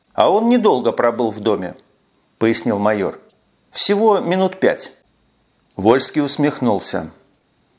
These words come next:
«Деда профессора за минуту пришили». Рыжеволосый задумчиво покачал головой, и хотя внешне он оставался хладнокровным, комитетчики почувствовали, что он вдруг занервничал.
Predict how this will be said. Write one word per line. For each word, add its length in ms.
«Деда 480
профессора 800
за 220
минуту 400
пришили». 600
Рыжеволосый 720
задумчиво 580
покачал 540
головой, 600
и 40
хотя 320
внешне 380
он 80
оставался 580
хладнокровным, 880
комитетчики 760
почувствовали, 920
что 300
он 120
вдруг 340
занервничал. 800